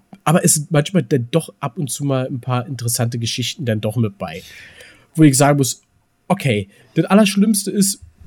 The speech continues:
wirklich, dass die am Ende jeder Folge ihr Drehbuch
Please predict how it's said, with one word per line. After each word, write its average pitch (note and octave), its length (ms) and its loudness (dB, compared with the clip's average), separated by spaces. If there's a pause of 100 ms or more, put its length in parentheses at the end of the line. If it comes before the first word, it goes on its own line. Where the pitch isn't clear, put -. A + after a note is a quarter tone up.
(120)
wirklich, G3 500 2
dass C3+ 180 -2
die E3+ 100 0
am D3 100 -2
Ende F#3+ 320 4
jeder D#3+ 320 -2
Folge D3+ 460 0 (440)
ihr C3 180 2
Drehbuch B2+ 800 -2